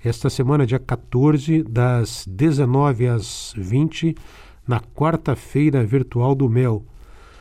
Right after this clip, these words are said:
Você pode acessar em mel de Santa Catarina ponto fasc ponto com ponto B R barra oficinas. E quem fala sobre essa oficina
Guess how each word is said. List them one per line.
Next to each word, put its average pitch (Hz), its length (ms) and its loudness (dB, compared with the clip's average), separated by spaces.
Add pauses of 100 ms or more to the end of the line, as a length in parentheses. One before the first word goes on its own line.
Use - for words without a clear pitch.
(180)
Você 123 220 -2
pode 147 240 0
acessar 151 400 0
em 143 100 4
mel 143 480 4
de 127 120 0
Santa 131 320 -2
Catarina 135 420 0
ponto 135 260 -2
fasc 135 460 -2
ponto 123 260 -4
com 123 200 -4
ponto 143 240 -4
B 131 120 0
R 139 340 2 (460)
barra 139 600 0 (140)
oficinas. 135 1400 0 (500)
E 123 80 -2
quem 160 200 2
fala 165 320 0
sobre 143 580 0
essa 120 800 0 (100)
oficina 143 880 0